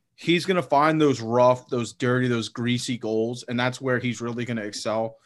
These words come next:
As far as the line goes, K K and T T look like they're playing. They, they have a chemistry already, and it just needs to, to go,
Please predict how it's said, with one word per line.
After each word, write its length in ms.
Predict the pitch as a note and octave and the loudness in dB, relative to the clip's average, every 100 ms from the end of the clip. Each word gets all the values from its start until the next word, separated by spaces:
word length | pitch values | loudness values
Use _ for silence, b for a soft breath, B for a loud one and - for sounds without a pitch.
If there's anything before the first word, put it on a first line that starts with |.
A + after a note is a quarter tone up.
| B B - | B B -6
As 160 | C3 | -4
far 280 | - C#3 D#3 | 0 2 2
as 120 | D3+ | 0
the 80 | B2 | -4
line 300 | A2 A#2 B2 | -4 -4 -4
goes, 300 | B2 B2 B2 | -2 -2 -4
K 260 | - C#3 D3+ | -4 -4 -2
K 320 | D#3+ D3+ C3+ | -2 -2 -2
and 120 | A#2 | -4
T 200 | - C#3 | -4 -6
T 280 | C3 C3+ B2+ | -4 -4 -4
look 220 | B2+ A#2 | -6 -4
like 140 | A#2+ A#2 | -4 -4
they're 100 | A2+ | -8
playing. 500 | B2+ B2 A#2+ A2+ - b b b b _ - | -6 -6 -6 -8 -12 b b b b _ -6
They, 180 | D3+ | -6
they 260 | C#3+ D3 D#3+ | -2 2 4
have 160 | D#3+ D3 | 4 2
a 40 | |
chemistry 460 | B2+ D3 C#3+ - C3+ | 0 0 0 0 2
already, 500 | B2 B2 B2+ C3 B2+ B B - | 4 4 2 0 -4 B B -4
and 100 | C#3 | -2
it 80 | B2+ | 2
just 300 | D#3 D3+ D#3 | 0 0 0
needs 300 | D3+ C3+ - | 0 0 -2
to, 300 | B2+ B2 - | -2 -2 -6
to 180 | - C3 | -4 -4
go, 560 | A2+ B2+ B2+ A#2+ A2+ | 0 2 2 0 -4